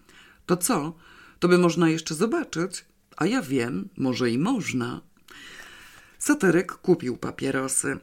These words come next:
odwrócił się od kiosku Ruchu, dostrzegł kierowców z zadartymi głowami.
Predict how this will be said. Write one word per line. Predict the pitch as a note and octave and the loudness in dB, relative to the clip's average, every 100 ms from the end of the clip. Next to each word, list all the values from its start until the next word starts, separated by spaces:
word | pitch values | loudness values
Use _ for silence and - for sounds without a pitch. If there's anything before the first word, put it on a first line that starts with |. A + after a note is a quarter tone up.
| - | -6
odwrócił | D#3 D3+ D#3 C#3+ - C3+ B2 | 2 4 4 2 0 -2 -6
się | - | -4
od | C3 | -6
kiosku | - E3 D3+ - | -2 -2 -2 0
Ruchu, | D#3 D#3 D#3 D#3+ - - - - - | 4 4 4 2 2 -16 -18 -16 0
dostrzegł | D#3 D#3+ - - C3 C#3 | 4 4 2 -4 0 0
kierowców | C3 C#3+ C3+ C3 C#3+ C3 | 0 -2 -2 -4 -4 -2
z | B2 | -2
zadartymi | B2 C3+ C3+ C3 - F3+ D#3 | 0 0 0 -2 -2 -2 2
głowami. | C#3+ C#3 F3 D#3+ C#3 | 2 2 2 2 0